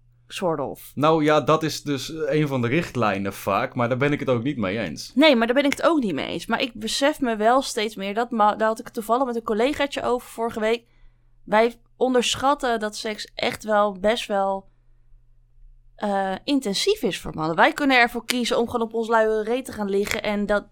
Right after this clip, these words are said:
Speaker 1: that's it. Maar jullie
Speaker 2: Ja.
Speaker 1: moeten altijd iets doen. Voor mannen is het gewoon best wel een ding, denk ik. Ook als je dus niet zo goed weet wat je aan het doen bent.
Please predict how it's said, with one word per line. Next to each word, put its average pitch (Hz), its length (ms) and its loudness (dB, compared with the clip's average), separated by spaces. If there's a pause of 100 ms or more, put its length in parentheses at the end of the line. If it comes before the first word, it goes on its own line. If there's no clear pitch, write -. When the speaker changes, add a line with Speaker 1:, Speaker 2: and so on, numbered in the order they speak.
Speaker 1:
that's 208 300 -2
it. 185 240 0
Maar 202 120 -4
jullie 208 220 0
Speaker 2:
Ja. 269 80 2
Speaker 1:
moeten 262 320 0
altijd 233 680 2
iets 196 200 -10
doen. 175 440 0 (520)
Voor 233 200 -2
mannen 262 260 2
is 254 100 -6
het - 120 -10
gewoon 233 240 -4
best 247 220 -4
wel 190 160 -6
een 196 60 -4
ding, 185 400 -2
denk 165 220 -2
ik. 170 180 -10
Ook 269 260 2
als 220 160 -4
je 190 80 -10
dus 196 200 -6
niet 226 240 -2
zo - 80 -8
goed 208 140 -10
weet 214 160 0
wat 214 120 -8
je 226 60 -4
aan 208 60 -2
het 208 100 -2
doen 254 140 0
bent. 208 460 -4